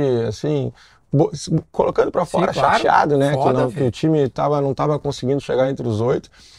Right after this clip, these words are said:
Speaker 1: Então a gente, o São José colo-, conseguiu competir com,
Speaker 2: Chegou
Speaker 1: contra
Speaker 2: em quinto,
Speaker 1: grandes,
Speaker 2: né? Nem
Speaker 1: né?
Speaker 2: entre
Speaker 1: Em
Speaker 2: os
Speaker 1: quinto,
Speaker 2: oito, né?
Speaker 1: é.
Speaker 2: Chegou em quinto.
Speaker 1: Chegou em quinto, conseguiu competir de igual pra igual.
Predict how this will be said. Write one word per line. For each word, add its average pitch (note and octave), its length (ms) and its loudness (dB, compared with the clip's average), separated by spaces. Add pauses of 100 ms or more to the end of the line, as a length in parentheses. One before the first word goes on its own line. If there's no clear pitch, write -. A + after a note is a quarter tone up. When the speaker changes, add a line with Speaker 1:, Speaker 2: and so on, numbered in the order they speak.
(120)
Speaker 1:
Então B2 380 -2
a C3 60 0
gente, C3 280 -4 (280)
o G#2+ 120 -4
São C#3 240 -2
José B2 300 4
colo-, D#3 540 -2
conseguiu C#3 440 0
competir D3 560 -2
com, E3+ 380 -4
Speaker 2:
Chegou - 0 -
Speaker 1:
contra D#3+ 240 2
Speaker 2:
em C#3+ 40 4
quinto, C3+ 140 4
Speaker 1:
grandes, C#3+ 380 6
Speaker 2:
né? B2 100 0
Nem - 20 -
Speaker 1:
né? E3 80 0
Speaker 2:
entre A#2+ 100 0
Speaker 1:
Em G3 60 0
Speaker 2:
os E3+ 40 0
Speaker 1:
quinto, E3+ 140 8
Speaker 2:
oito, E3+ 200 2
né? B2+ 120 0
Speaker 1:
é. A#2+ 60 0
Speaker 2:
Chegou A2+ 180 -8
em E3 80 -4
quinto. D3 240 -2
Speaker 1:
Chegou B2 180 4
em D3+ 60 4
quinto, C#3 280 2
conseguiu C3+ 300 2
competir D#3 520 2
de C#3 100 0
igual C3+ 260 4
pra C3+ 160 2
igual. A#2+ 420 2